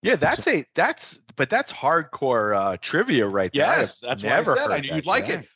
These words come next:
Speaker 2: What was interesting was Frank
Speaker 1: Wow.
Speaker 2: Sinatra was the original first choice to, uh, basically take the character. Uh,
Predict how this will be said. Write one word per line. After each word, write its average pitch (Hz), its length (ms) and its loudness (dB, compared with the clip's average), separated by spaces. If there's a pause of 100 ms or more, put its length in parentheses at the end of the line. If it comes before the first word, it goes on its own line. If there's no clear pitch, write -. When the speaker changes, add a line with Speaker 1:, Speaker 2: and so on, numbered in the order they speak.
(160)
Speaker 2:
What 196 160 -4
was 160 140 -4
interesting 185 580 -4
was 107 460 0 (260)
Frank 190 380 0
Speaker 1:
Wow. 220 60 2
Speaker 2:
Sinatra 190 400 0
was 135 180 -4
the 139 140 -6
original 143 540 -4
first 214 320 -2
choice 214 480 0 (360)
to, 160 380 0
uh, 113 280 4
basically 135 520 0 (360)
take 180 220 0
the 170 60 -6
character. 147 720 0 (260)
Uh, 107 60 0